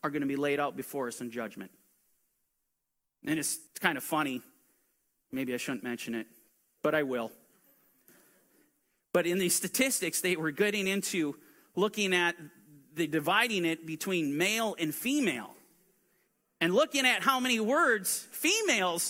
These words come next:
speak in comparison to men. It was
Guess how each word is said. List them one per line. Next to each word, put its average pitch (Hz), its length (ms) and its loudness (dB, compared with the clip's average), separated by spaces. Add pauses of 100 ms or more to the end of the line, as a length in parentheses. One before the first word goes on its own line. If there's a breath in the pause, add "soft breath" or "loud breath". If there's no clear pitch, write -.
speak - 640 0 (460 soft breath)
in 220 140 2
comparison 240 760 2 (300 loud breath)
to 220 360 2
men. 240 320 4
It 165 160 -2
was 190 280 -2